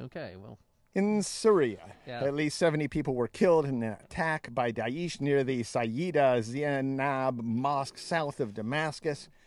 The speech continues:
Speaker 2: The mosque is one of the most important Shia holy sites in the world.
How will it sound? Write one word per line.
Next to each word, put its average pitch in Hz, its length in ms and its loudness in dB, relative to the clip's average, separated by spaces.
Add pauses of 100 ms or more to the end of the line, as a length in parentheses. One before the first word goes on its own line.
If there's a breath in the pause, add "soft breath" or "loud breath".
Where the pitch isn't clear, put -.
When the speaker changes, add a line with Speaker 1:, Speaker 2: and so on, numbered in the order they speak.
(140)
Speaker 2:
The 110 80 -6
mosque 139 400 -4
is 117 120 -6
one 127 180 -2
of 113 60 -2
the 107 60 -4
most 110 220 -4
important 139 580 2
Shia 110 540 0
holy 151 360 2
sites 131 400 0
in 107 60 -4
the 101 80 -2
world. 147 360 2